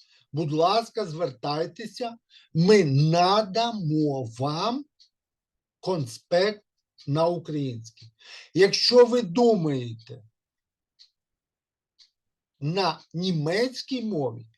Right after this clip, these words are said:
"Ich spreche ausgezeichnete Deutsch", ми дамо на німецькій мові. Якщо ви бажаєте на українській мові,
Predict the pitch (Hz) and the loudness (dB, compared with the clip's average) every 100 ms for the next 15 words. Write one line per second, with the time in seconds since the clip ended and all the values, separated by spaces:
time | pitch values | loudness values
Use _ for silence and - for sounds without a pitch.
0 | _ _ - 185 - - 180 175 208 240 | _ _ -2 0 2 0 -2 0 2 2
1 | 240 214 180 151 190 185 214 233 220 214 | 2 0 0 -2 -6 -4 -2 -2 -4 -6
2 | 208 151 196 220 208 160 170 147 175 202 | -8 0 2 2 -2 -10 -10 -8 -6 -4
3 | 226 214 214 208 185 180 233 240 - 180 | -4 -4 -6 -6 -6 -2 -2 -2 -8 -10
4 | 147 120 113 113 - _ _ _ _ _ | -8 -8 -12 -16 -20 _ _ _ _ _
5 | _ _ _ 139 135 - 196 202 165 196 | _ _ _ -10 -4 0 4 4 4 4
6 | 143 202 214 214 196 202 196 196 196 - | 2 2 4 4 2 -2 -2 2 2 0
7 | 185 190 233 262 - - 240 214 202 160 | -4 -2 -2 -6 -8 -8 -6 -2 0 0
8 | 117 117 | -2 -10